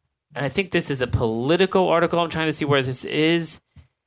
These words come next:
that they're pushing Mitch McConnell to have a border f-, battle over attaching jailbreak to the budget bill. Imagine that. Like, that's the emergency.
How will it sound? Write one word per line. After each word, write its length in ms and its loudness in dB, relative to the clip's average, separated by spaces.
that 480 0
they're 280 2
pushing 600 2
Mitch 240 -2
McConnell 720 -2
to 120 -8
have 580 -4
a 60 -2
border 380 2
f-, 180 -4
battle 520 -2
over 280 4
attaching 840 -4
jailbreak 840 -2
to 100 -2
the 80 2
budget 300 0
bill. 240 -4
Imagine 400 2
that. 160 2
Like, 180 -2
that's 280 0
the 80 4
emergency. 540 0